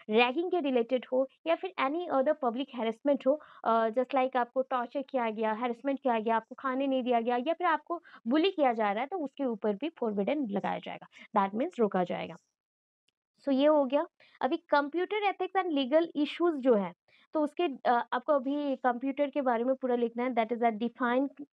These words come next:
computer ethics, code of ethics, intellectual property, privacy, computer crime and the cyber law। So यहाँ पे definition में इसका मतलब क्या है, मतलब computer ethics का मतलब है, यहाँ पे computer ethics only नहीं रहता, various things रहते हैं, that is a code of ethics,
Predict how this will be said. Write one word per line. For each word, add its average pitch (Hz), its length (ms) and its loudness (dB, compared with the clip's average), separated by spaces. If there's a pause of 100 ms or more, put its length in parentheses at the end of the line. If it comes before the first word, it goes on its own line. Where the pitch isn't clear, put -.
(140)
computer 247 440 0
ethics, 240 280 0 (380)
code 262 240 4
of 277 60 -8
ethics, 247 320 -2 (340)
intellectual 269 520 2
property, 233 420 -2
privacy, 233 460 -4
computer 240 420 0 (400)
crime 247 200 2
and 285 120 -6
the 277 100 -2 (100)
cyber 208 200 0
law। 175 180 -4 (420)
So - 20 2
यहाँ 302 420 2
पे 381 220 -4 (100)
definition 302 640 0
में 233 160 -2
इसका 277 300 0
मतलब 302 480 2
क्या 208 120 -2
है, 190 160 -6
मतलब 254 200 0
computer 277 360 -2
ethics 285 420 -4
का 330 100 2
मतलब 226 400 -2
है, 302 160 -4
यहाँ 233 200 -2
पे 277 60 -2
computer 269 560 -2
ethics 302 300 -2
only 294 300 2
नहीं 247 140 0
रहता, 208 240 -2 (380)
various 330 320 4
things 294 240 0
रहते 240 220 2
हैं, 302 80 0
that 240 140 -2
is 247 100 -4
a 269 80 2 (120)
code 247 180 4
of 269 120 2 (120)
ethics, 247 280 -4